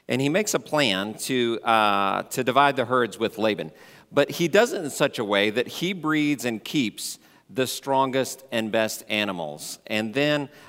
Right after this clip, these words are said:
uh, uh, Laban's sons see what's going on, and they are accusing him basically of, of taking, you know, the best. And they say he's becoming, at one point they say he's becoming exceedingly rich, and they're jealous of him. So Jacob, being Jacob,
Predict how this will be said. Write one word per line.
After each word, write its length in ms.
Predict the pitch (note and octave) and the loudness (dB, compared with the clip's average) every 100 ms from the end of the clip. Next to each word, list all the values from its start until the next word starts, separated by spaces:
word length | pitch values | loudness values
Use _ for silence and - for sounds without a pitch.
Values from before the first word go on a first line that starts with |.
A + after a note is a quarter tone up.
| - | -2
uh, 380 | G#2 G2 - - - | 0 0 -4 -12 -14
uh, 240 | - G2+ F#2 | -8 -8 -6
Laban's 440 | A2 C3+ A#2+ G#2+ G2 | 0 2 2 -4 -4
sons 640 | - E3 E3 E3 D3 - - - - | 0 0 0 -4 -6 -14 -20 -20 -10
see 280 | - E3 E3 | -4 -2 0
what's 220 | D3 - | -2 -2
going 260 | C3 A#2+ | -2 -2
on, 460 | B2 C#3 D3 D3+ D3 | 0 0 2 2 0
and 480 | - A2+ G#2+ G#2 F#2+ | -4 -2 -2 -2 0
they 160 | B2 | 2
are 120 | C3 A2+ | 2 0
accusing 500 | - - E3 E3+ D3 | -2 -6 -4 -2 -2
him 240 | D3 C#3+ | -2 -2
basically 340 | C3+ B2+ B2+ | -2 -2 -2
of, 140 | A2 - - | -2 -4 -6
of 200 | G#2+ - | -6 -4
taking, 400 | - D#3 C3 A2+ | -2 -2 -2 -4
you 40 | |
know, 120 | G#2 G#2 | -4 -4
the 120 | F#2+ | -4
best. 460 | F2 D#2 - - - _ - - - _ | -4 -4 -8 -14 -20 _ -20 -20 -20 _
And 160 | A2+ A2+ | -4 0
they 120 | B2 | 0
say 200 | - B2+ | 2 0
he's 220 | A#2 B2+ | 0 -4
becoming, 640 | A#2 C3 C3+ C3+ C3 B2+ G2+ | -2 -2 0 0 -2 -4 -4
at 160 | A2+ | -2
one 160 | A#2 B2+ | -2 -4
point 140 | C3 | -2
they 80 | A#2+ | -2
say 160 | - A#2 | -2 -2
he's 160 | A2+ | -2
becoming 400 | G#2+ G#2+ C3 B2+ | -6 -6 -4 -2
exceedingly 720 | A2 - - F3+ E3+ E3+ D3+ B2 | -4 -4 -6 -4 -2 0 0 0
rich, 340 | A#2+ B2 - G#2 | 0 -2 -4 -6
and 140 | G#2+ | -2
they're 120 | G#2+ | -2
jealous 600 | F#2 G#2+ G2+ G2+ F#2 - | -4 -2 0 0 -4 -6
of 140 | E2 - | -8 -8
him. 300 | D#2+ C#2 D2 _ _ _ - - _ _ _ _ | -12 -12 -18 _ _ _ -20 -20 _ _ _ _
So 220 | - D3 | 0 0
Jacob, 500 | C#3 E3 G3 B2+ A2 | 4 2 4 4 2
being 260 | C3 C3 B2+ | 0 -2 0
Jacob, 540 | A#2+ A2 G2 E2 F#2 | 0 0 0 -6 -8